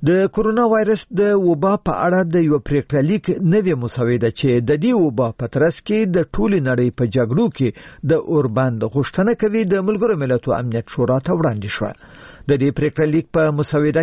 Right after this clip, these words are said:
کې د امنیت شورا د غړیو ترمنځ د روغتیا د نړیوالې ادارې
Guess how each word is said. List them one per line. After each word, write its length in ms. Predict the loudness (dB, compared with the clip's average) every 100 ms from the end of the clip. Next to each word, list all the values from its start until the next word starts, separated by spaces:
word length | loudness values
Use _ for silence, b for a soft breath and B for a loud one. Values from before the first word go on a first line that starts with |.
| 0
کې 120 | 0 0
د 40 | 0
امنیت 260 | 0 -2 -2
شورا 240 | 0 2 2 2
د 80 | 2
غړیو 260 | 2 0 0 0
ترمنځ 300 | 0 0 -2 -6 B B 0
د 100 | 2 2
روغتیا 380 | 0 0 0 0 2
د 20 | 0
نړیوالې 440 | 2 2 2 2 2
ادارې 340 | 2 2 2